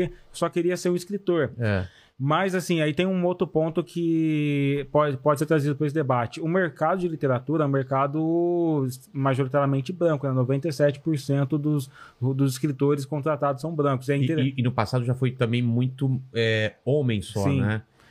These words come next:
Speaker 2: E, e
Speaker 1: Então, às vezes, quando você marca, é, é pra discutir o mercado. Não, eu não gosto quando discute o indivíduo, mas quando é pra discutir, é pra discutir a posição desse mercado, de como a literatura negra precisa crescer,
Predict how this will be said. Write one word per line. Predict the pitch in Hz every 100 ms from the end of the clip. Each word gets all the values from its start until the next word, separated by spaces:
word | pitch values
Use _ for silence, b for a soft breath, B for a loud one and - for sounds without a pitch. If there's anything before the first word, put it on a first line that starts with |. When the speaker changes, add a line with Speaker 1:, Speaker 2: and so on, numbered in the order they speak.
| b -
Speaker 2:
E, | 104 151
e | 147
Speaker 1:
Então, | 127 160
às | 180
vezes, | 131 170 196
quando | - 170 147
você | 151 131 156 151 - -
marca, | 135 143 175 190 143 - 120 98 b b b b
é, | - 135 135 131 131
é | 151
pra | 139 165
discutir | - 180 175
o |
mercado. | 185 190 180 170 139
Não, | 143 147
eu | 147 151
não | 170
gosto | 160 185
quando | 185 175
discute | 151 - 160 160
o | 160
indivíduo, | 143 160 120 147 151 127 117 110
mas | 131
quando | 131 156
é | 156
pra | 160
discutir, | 151 - 170 156 - 165 170 170 165
é |
pra | 127 151
discutir | 147 - 156 - 160 165
a | 165 139
posição | 160 165 165 160 160
desse | 160 143
mercado, | 151 143 143 147
de | 143
como | 131 156 170
a |
literatura | 156 160 139 147
negra | 139
precisa | 131 135 - 160 165
crescer, | 151 135 131 - 165 151